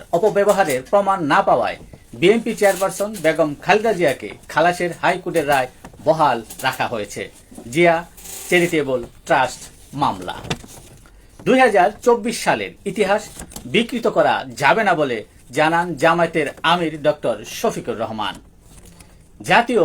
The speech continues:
নাগরিক পার্টি আহ্বায়ক দেখবেন রাজনীতি, সদস্য সচিব চালাবেন দল, অন্যান্য দলের চেয়ে ব্যতিক্রমী পন্থায় সাংগঠনিক কার্যক্রম পরিচালনা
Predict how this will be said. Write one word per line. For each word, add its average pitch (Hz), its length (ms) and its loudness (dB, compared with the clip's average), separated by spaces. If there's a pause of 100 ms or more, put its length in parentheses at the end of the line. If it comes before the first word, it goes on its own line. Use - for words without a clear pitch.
(120)
নাগরিক 175 540 0
পার্টি 117 360 0 (440)
আহ্বায়ক 202 580 4
দেখবেন 185 540 0
রাজনীতি, 160 480 0 (100)
সদস্য 208 480 -2
সচিব 175 320 -4 (100)
চালাবেন 143 440 2 (120)
দল, 120 380 4 (540)
অন্যান্য 226 600 4
দলের 196 400 6
চেয়ে 113 320 -4
ব্যতিক্রমী 175 720 -2
পন্থায় 165 440 -2 (300)
সাংগঠনিক 175 540 -2 (100)
কার্যক্রম 151 460 0 (180)
পরিচালনা 147 500 0